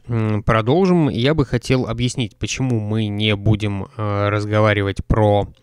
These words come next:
перемещение, как планировалось изначально.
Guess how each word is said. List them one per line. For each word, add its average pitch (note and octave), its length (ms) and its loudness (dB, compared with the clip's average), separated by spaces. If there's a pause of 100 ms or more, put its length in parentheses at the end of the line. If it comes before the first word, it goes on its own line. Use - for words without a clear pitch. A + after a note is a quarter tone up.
(800)
перемещение, A2+ 760 0
как - 320 -2
планировалось C3 680 0
изначально. A#2+ 760 0